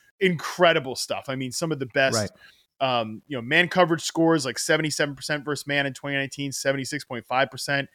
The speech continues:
Speaker 1: uh, twenty twenty success rate versus man coverage, good against zone, really good against press. Like, his last two years in twenty twenty-one and twenty twenty-two,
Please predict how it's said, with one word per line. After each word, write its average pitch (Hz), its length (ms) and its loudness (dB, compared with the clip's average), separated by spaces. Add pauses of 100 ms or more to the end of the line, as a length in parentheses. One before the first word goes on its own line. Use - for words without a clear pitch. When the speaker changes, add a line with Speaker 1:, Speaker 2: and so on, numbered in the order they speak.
(340)
Speaker 1:
uh, 127 260 2
twenty 143 300 -4
twenty 143 400 -2
success 131 360 -6
rate 139 120 -4
versus 135 220 -4
man 135 160 -2
coverage, 135 420 -4
good 147 140 2
against 143 300 -2
zone, 135 300 -4
really 147 220 0
good 143 140 0
against 135 280 -6
press. 135 380 0 (360)
Like, 170 160 2
his 247 160 2
last 233 320 4
two 147 200 -2
years 175 340 6
in 131 100 -8
twenty 156 260 -4
twenty-one 143 440 -4
and 135 100 -6
twenty 135 240 -8
twenty-two, 131 580 -6